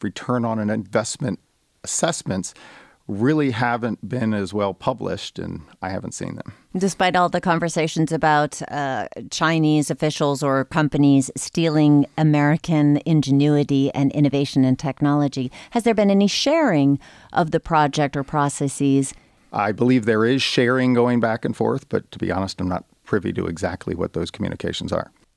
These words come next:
Speaker 2: Public service commissioners are reviewing this last report from
Speaker 1: Mm-hmm.
Speaker 2: Plant Vogtle. Where do you think it's going from here?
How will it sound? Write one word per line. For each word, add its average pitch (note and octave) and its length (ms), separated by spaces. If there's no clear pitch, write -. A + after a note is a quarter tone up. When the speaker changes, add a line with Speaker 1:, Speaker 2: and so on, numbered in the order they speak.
Speaker 2:
Public G#3+ 240
service G3 300
commissioners F3 480
are - 120
reviewing C#3+ 460
this D3 240
last C3+ 260
report C3+ 480
from D3+ 300
Speaker 1:
Mm-hmm. G#2+ 100
Speaker 2:
Plant C#3+ 300
Vogtle. C#3 500
Where E3+ 260
do B3 80
you B3+ 60
think B3+ 160
it's - 140
going G#3 160
from G3 160
here? F#3+ 260